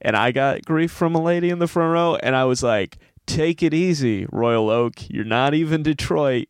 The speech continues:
You're not, <laughs> like, you don't even," like, I just went on a rant for, like, thirty seconds, but they thought it was very funny. But I was like, <laughs> I had, I had, br-, I had to bring that up in Royal Oak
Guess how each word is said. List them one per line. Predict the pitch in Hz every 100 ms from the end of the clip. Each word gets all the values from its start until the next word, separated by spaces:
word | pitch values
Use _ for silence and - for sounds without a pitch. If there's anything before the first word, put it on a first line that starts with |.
| -
You're | 143 147
not, | 180 185
<laughs> | 190
like, | 170 -
you | 160
don't | 147 147 147
even," | 156 - 147 143 196 220 160
like, | 139 139
I | 143
just | 135 139
went | 147 139
on | 131
a | 120
rant | 113 120 120
for, | 104 117
like, | 104 -
thirty | 123 117 110
seconds, | - 113 113 107
but | 127
they | 117
thought | 113 95
it |
was | 92 -
very | 104 92
funny. | - 107 110 113
But | - 123
I | 117
was | 117 117
like, | 110 110 135 160 - -
<laughs> | 196 214
I | - 170
had, | 156 139 -
I | 123
had, | 151 151
br-, | 131 143
I | 127
had | 143 135
to | 131
bring | 139 135
that | 127 120
up | 120 -
in | - 120
Royal | 113 107 101 92
Oak | 87 -